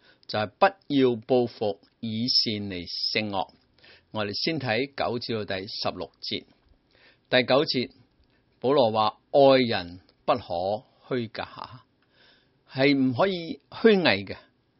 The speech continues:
唔係為咗有一啲目的，你對人好，係為咗要攞啲嘢，希望人哋點樣回報，呢一個唔係真誠嘅愛。愛人不可虛假，愛係要出於真誠，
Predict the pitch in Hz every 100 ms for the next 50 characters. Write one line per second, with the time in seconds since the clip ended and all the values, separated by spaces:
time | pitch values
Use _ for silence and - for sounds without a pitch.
0 | _ - - 147 170 170 165 208 185 143
1 | 180 190 190 190 - 147 127 - 185 180
2 | _ _ - 175 - 185 139 117 113 120
3 | 175 - - 147 151 208 151 107 120 185
4 | 202 131 156 214 143 120 127 139 190 143
5 | 101 92 127 113 107 _ - - - 208
6 | 233 - 127 123 120 113 113 110 107 -
7 | 202 185 180 165 - 101 98 104 - 104
8 | 92 101 104 _ _ - _ _ - 165
9 | 165 147 113 98 95 - _ - 170 -
10 | 104 113 120 _ _ 151 143 120 92 85
11 | 104 - _ - - _ _ - 180 180
12 | 175 143 143 147 - - 196 - - 180
13 | 165 - 98